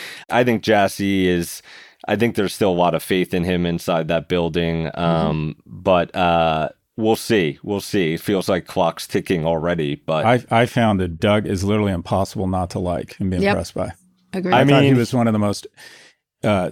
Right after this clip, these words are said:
Speaker 3: subtly, quietly, uh,
Speaker 2: Competent.
Speaker 3: impressive leaders I have met. And not going through a midlife crisis, married for thirty years, went, got his M B A at Tulsa.
Speaker 2: No yacht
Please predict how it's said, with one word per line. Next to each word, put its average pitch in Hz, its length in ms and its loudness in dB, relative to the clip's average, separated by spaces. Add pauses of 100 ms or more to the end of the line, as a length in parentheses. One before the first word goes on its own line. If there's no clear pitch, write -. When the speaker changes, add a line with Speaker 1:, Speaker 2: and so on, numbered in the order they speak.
Speaker 3:
subtly, 131 840 0
quietly, 110 1040 0 (1120)
uh, 104 140 0
Speaker 2:
Competent. 107 340 0
Speaker 3:
impressive 127 640 0
leaders 101 600 0
I 95 200 0
have 98 180 -4
met. 82 260 -6 (160)
And 110 260 0 (300)
not 117 220 4
going 143 180 4
through 135 140 2
a - 20 2
midlife 117 340 2
crisis, 107 760 0 (400)
married 120 340 2
for 135 120 2
thirty 117 320 2
years, 101 680 2
went, 104 240 -2
got 107 160 2
his 104 120 0
M 123 140 4
B 123 100 4
A 113 160 4
at 101 80 -6
Tulsa. 110 300 0
Speaker 2:
No 226 160 6
yacht 202 580 4